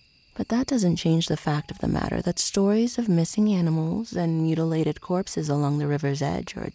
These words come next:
dime a dozen, and that homesteaders who settled in the area knew it best not to wander too far once the sun had set, for that was when the witch was most active. But daylight offered no assurances of safety either,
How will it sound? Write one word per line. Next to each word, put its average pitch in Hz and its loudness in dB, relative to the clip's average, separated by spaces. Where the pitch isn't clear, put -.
dime 143 -4
a 156 -6
dozen, - -8
and 202 4
that 196 4
homesteaders 180 2
who 147 -2
settled 156 0
in 160 4
the 160 2
area 160 0
knew 170 0
it - -8
best 185 -4
not 170 -4
to 214 -6
wander 170 -2
too 208 -8
far 156 -8
once 147 0
the 135 0
sun 143 -2
had - -6
set, - -4
for - 0
that 175 4
was 196 0
when 156 4
the 156 4
witch 151 0
was - -6
most 147 0
active. - -12
But 262 4
daylight 277 4
offered 196 4
no 190 4
assurances 165 0
of 156 -4
safety 214 -2
either, 170 -2